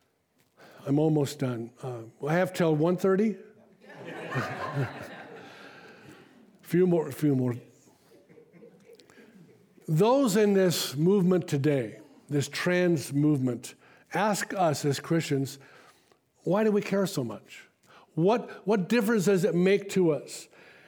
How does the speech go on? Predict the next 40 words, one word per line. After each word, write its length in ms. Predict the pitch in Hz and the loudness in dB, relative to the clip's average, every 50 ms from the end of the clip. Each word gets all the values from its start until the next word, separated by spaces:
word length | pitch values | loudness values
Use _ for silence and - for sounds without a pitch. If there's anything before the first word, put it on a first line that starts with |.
| - - - | -12 -6 -2
A-, 40 | 185 | -2
and 280 | 190 202 190 196 196 | 0 2 2 2 2
the 60 | 185 | 2
first 340 | - - 240 269 262 - - | 2 0 0 0 0 0 0
thing 800 | 226 214 196 190 185 175 180 190 185 190 185 190 208 202 185 196 | 2 2 2 2 0 -2 -4 -8 -10 -10 -10 -10 -10 -10 -6 -2
why 460 | 165 165 156 156 160 165 170 170 165 160 147 | 0 2 2 2 2 2 2 2 0 -2 -2
that 160 | 151 165 160 151 | -2 0 0 2
we 120 | 160 160 | 0 0
care 240 | - - 160 156 139 | 0 0 0 0 0
so 120 | - 165 | 0 2
much 240 | 156 165 170 165 - | 2 2 0 0 -4
is 140 | 151 160 151 | -6 -4 -2
because 260 | - 185 151 180 160 | -2 0 0 0 0
we 120 | 165 180 | -2 -2
care 220 | - - - 202 196 | -2 -2 -2 0 0
about 260 | 185 180 175 165 - | 0 0 -2 -2 -4
truth. 400 | - - 165 135 113 - - - - _ _ _ _ _ _ _ _ _ _ _ _ _ _ _ _ _ _ _ _ _ _ _ _ _ - | -2 0 0 0 0 -4 -8 -20 -20 _ _ _ _ _ _ _ _ _ _ _ _ _ _ _ _ _ _ _ _ _ _ _ _ _ -4
We 100 | 170 185 | -4 -2
care 220 | - - 233 254 262 | 0 2 2 4 4
about 260 | 240 233 240 233 - | 4 4 2 2 0
truth 520 | - - 240 262 247 202 131 - - - - _ _ - - - - | 0 0 2 2 2 2 0 -4 -10 -20 -20 _ _ -20 -20 -10 -6
because 280 | - 220 - 233 220 170 | -2 0 2 2 0 0
for 240 | - 220 208 202 196 | 0 0 0 0 0
us 260 | 180 226 254 233 - | 0 0 0 0 0
to 200 | - 220 208 208 - | -2 -4 -4 -2 -2
enter 380 | 190 233 254 - - 247 254 233 | -2 0 0 0 0 2 2 2
into 260 | 226 220 220 - 202 | 2 2 2 0 0
their 300 | 175 160 196 208 208 202 | 2 4 4 4 4 4
world 500 | 190 180 202 214 208 202 196 196 156 - - - - - - - - | 4 4 4 4 4 4 4 2 0 -4 -10 -16 -18 -20 -18 -10 -4
of 360 | 180 175 170 160 139 - - | -2 0 0 0 -2 -4 -2
make-believe 720 | 151 151 165 190 214 208 208 - 196 185 190 196 190 170 | 0 2 2 2 2 0 0 0 2 4 4 4 4 4
and 140 | 165 165 165 | 2 2 0
fantasy 580 | 165 - 202 208 208 202 190 160 - 190 185 170 | 0 0 0 2 2 2 2 0 0 -2 0 0
and 140 | 160 156 - | 0 0 0
perversion 580 | 165 156 143 170 196 214 214 185 185 190 180 | 0 0 2 4 4 4 4 4 2 2 4
and 160 | 175 175 175 | 4 4 4
lies 380 | 180 190 196 180 180 180 160 - - - - - - | 4 4 2 2 2 0 0 -2 -8 -16 -18 -6 0
would 160 | - 185 180 | 0 2 2
force 460 | 180 - - 202 233 262 262 196 - 214 | 2 2 2 4 4 4 2 2 2 2
us 260 | 202 190 - - | 2 2 0 -4